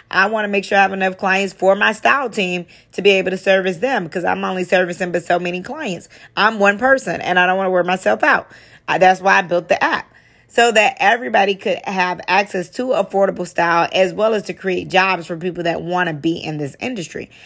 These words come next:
And so that's why I say the follow-up is so key. Every time I talk to students, everybody's always like, "How do I get clients? How do I get clients?"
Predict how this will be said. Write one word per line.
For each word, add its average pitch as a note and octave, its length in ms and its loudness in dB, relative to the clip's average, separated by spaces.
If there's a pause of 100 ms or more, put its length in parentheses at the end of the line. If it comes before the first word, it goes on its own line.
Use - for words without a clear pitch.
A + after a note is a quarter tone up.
(160)
And G3 140 0
so G#3 100 -2
that's A3+ 220 4
why G3+ 140 2
I F#3+ 60 4
say F3+ 200 2
the E3+ 80 -2
follow-up G#3 480 2
is F3 180 -2
so F#3+ 460 2
key. E3 400 -4 (440)
Every A#3+ 280 4
time A3 220 2
I G#3+ 60 0
talk G3 240 2
to G3 80 -8
students, F3 400 -2
everybody's G3 400 2
always F#3+ 260 0
like, E3+ 160 0
"How F3+ 120 4
do A#3 100 -2
I A#3 40 -2
get G#3+ 180 2
clients? F3+ 300 -2
How F3+ 80 4
do F#3 80 -2
I F#3+ 80 0
get F3+ 160 -4
clients?" F3 320 -6